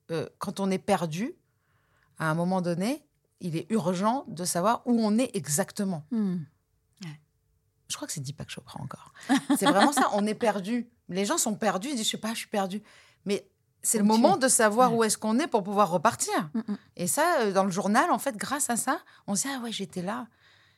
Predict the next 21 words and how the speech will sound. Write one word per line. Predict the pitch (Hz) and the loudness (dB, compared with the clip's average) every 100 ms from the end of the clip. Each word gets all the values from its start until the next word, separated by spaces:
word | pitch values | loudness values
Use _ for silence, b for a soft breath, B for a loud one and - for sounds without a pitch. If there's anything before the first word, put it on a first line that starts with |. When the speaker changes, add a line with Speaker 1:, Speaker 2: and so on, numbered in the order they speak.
| b - | b -10
Speaker 1:
Et | 175 | -2
si | - 226 | 0 0
je, | 214 | -2
et | 233 | 2
si | - 240 | 2 2
je | |
suis | - | 0
encore | 254 226 226 | -2 2 2
là, | 233 220 | 4 2
au | |
bout | 170 | -2
de | 180 | -6
trois | - | -4
semaines, | 202 226 208 | -2 -4 -6
que | 165 | -4
je | |
raconte | 170 180 220 196 | -6 -6 -8 -8
encore | 190 190 | -4 -4
la | 170 | -2
même | 160 | -6
chose, | 165 254 269 | -6 -6 -6